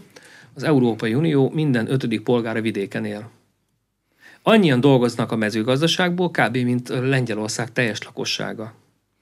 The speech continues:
Ezt kockáztatjuk. Azt kockáztatjuk, hogy, ö,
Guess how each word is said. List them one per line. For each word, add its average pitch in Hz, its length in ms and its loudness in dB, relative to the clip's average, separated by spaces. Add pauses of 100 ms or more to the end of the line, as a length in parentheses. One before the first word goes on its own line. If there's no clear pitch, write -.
(260)
Ezt 117 140 -4
kockáztatjuk. - 880 -10 (1120)
Azt 196 200 2
kockáztatjuk, 131 680 2
hogy, 143 240 2
ö, 135 160 4